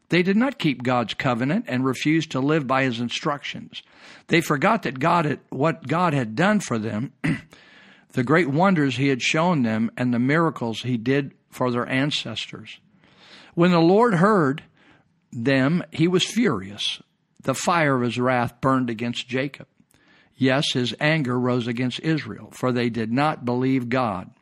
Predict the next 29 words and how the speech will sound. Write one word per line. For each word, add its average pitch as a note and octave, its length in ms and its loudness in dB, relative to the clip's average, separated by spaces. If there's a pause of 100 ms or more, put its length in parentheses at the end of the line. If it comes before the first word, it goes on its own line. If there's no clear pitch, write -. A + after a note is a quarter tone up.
(800)
or B2+ 160 2
trust - 540 -4
to B2 80 -6
care C3 320 -2
for A2+ 140 -8
them." A2 340 -4 (1300)
He D#3+ 160 0
concludes E3+ 460 0
by C#3+ 160 2
saying, D3 400 0
"Christian E3 560 0
leader, D#3 420 2 (260)
we C#3+ 200 0
each G3 260 0
have F3+ 180 0
a C#3 60 -2
chance E3 440 -2
to, A2 200 -6 (400)
to C#3+ 140 0
make, C3 580 -2 (1700)
we, F#3 280 2
sorry, B2 340 0
we C3+ 220 0
each F#3 140 -2
have D#3+ 180 0
a C3 40 -6
choice - 440 -2
to G#2+ 100 -10
make. F2+ 380 -10